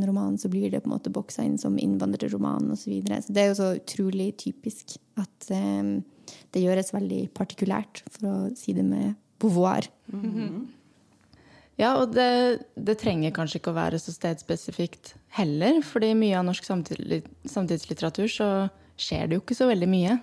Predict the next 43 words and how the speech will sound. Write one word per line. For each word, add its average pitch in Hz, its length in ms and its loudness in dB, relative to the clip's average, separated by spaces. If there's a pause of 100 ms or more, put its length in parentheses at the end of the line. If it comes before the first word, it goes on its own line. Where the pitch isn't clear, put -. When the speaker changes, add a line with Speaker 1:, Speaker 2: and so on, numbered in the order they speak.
Speaker 3:
Det 208 160 2
er 185 180 4
jo 208 60 6
folk 165 320 -2
som 190 240 0
går 165 240 2
rundt 156 160 -2
og 180 80 -2
føler 160 640 2 (480)
og 175 160 0
tenker 175 640 0
og 180 180 0
har 156 380 0 (440)
forhold 165 400 0
til 175 140 2
mennesker 165 320 0
rundt 151 220 -2
seg, 240 240 4
og 185 100 0
det 214 160 0
kan 165 160 -2
man 175 160 2
gjøre 151 220 0
hvor 156 120 -4
som - 200 -2
helst. - 420 0
Det 165 140 0
kan 220 100 0
man 226 100 4
gjøre 180 140 0
på 175 100 -2
Grünerløkka, 170 460 0 (140)
og 185 120 0
det 170 160 -2
kan 208 140 0
man 214 100 2
gjøre 208 300 2 (420)
i 294 80 6
Odda. 170 360 2 (320)
Speaker 1:
Det - 80 -20
er - 160 -20
akkurat 202 340 -6
det. 220 140 -4